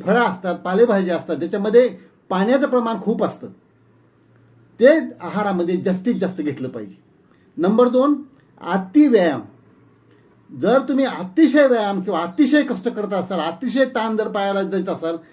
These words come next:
तर त्यानं सुद्धा पाय दुखतात. तसंच वाकून काम करणं किंवा बसून काम करणं जास्त वेळ, त्यानं पण, म्हणजे कुठलंही जर तुम्ही अति प्रमाणात केलात, ते त्रास त्याला झाला, तर त्यानं पण पाय दुखतात. तसंच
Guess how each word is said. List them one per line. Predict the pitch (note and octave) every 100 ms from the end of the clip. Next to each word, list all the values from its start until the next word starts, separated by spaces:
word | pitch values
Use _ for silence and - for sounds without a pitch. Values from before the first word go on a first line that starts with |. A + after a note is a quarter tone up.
| _ _ -
तर | G#3 F#3
त्यानं | A3+ A3+ C#4+
सुद्धा | G3+ G#3 A3+
पाय | G3+ G3
दुखतात. | F#3 F#3 G3+ G3
तसंच | F#3 F#3+
वाकून | F#3 F3+ F#3+ C#4 C4+
काम | G3+ F#3+
करणं | F#3 E3+ F#3
किंवा | F#3 F3
बसून | G3 A#3+ C4+
काम | A#3 G3 F3+
करणं | F3+ F3+ D3+ - _ C3
जास्त | F#3 F#3
वेळ, | F#3+ D#3+ D3 - _ _ _ A3
त्यानं | A#3+ C#4+
पण, | F#3 B2+ G2+ - _ _ D#3+
म्हणजे | G3+ A#3+
कुठलंही | G#3+ F#3+ A#3 C#4 D4+
जर | C#4+
तुम्ही | G#3+ B3 B3+
अति | B3 E3 D4+
प्रमाणात | C4 A#3 G#3+ F#3+ F#3
केलात, | F#3 E3 - - _ _
ते | G3+ F#3+ -
त्रास | A3+ A#3+
त्याला | A3 F#3
झाला, | D#3+ D3 C#3 - _ -
तर |
त्यानं | - A3+ B3
पण | F#3+ G#3 A#3+ -
पाय | F3+ C#3+
दुखतात. | A#2+ - G2+ _ _ _ _ _ _ _
तसंच | A3 G#3 F3